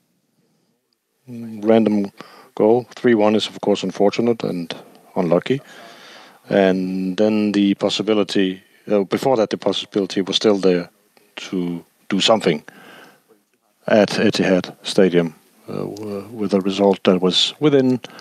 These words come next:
a scope. So, of course, that's, uh, regrettable, but I'm quite okay with all of that. I'm okay with the fact that, uh, we lose to a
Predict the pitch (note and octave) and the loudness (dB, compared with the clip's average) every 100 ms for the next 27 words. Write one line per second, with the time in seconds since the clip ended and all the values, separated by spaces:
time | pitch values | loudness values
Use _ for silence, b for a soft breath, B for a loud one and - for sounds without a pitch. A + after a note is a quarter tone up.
0 | B B B B B - A2+ A2+ G2 - | B B B B B -2 0 2 2 0
1 | - - _ _ _ _ _ _ A#2 A2+ | -16 -20 _ _ _ _ _ _ _ -20
2 | G#2 G2+ _ _ _ _ _ _ _ A#2+ | _ _ _ _ _ _ _ _ _ -20
3 | A2 - A#2 - A#2 G2 F2+ F#2+ - A2+ | -18 -18 -10 0 4 4 2 0 0 2
4 | G#2 F#2 - G2+ F2 - - - - G2 | 2 2 2 4 2 0 -14 -14 -8 0
5 | G#2 - C#3+ D3+ A#2 G#2+ - _ B B | 0 2 0 2 2 0 0 _ B B
6 | B B B B - C3 B2+ A#2+ A2+ G#2 | B B B B -6 0 2 4 2 0
7 | - _ _ _ _ _ _ - - B2 | -6 _ _ _ _ _ _ -8 -2 2
8 | A2+ - A#2 A2 A2 G#2+ G2+ A2 - - | 2 2 0 2 2 0 2 0 -4 -16
9 | B B B B B _ A2 G#2+ A2 A2+ | B B B B B _ -2 -2 -2 0
10 | A2 G#2 - G#2 F#2+ - F#2+ F#2 _ - | 0 -2 -2 0 0 0 0 0 _ -2
11 | F#2+ F#2 F2+ F2 E2+ _ G2+ G#2+ G2+ A2+ | 0 0 -2 -4 -8 _ 0 0 4 2
12 | G#2+ G2+ - - A#2+ G#2 G2 G#2+ G2+ F#2+ | 2 -2 -6 -4 -2 -2 -2 0 2 2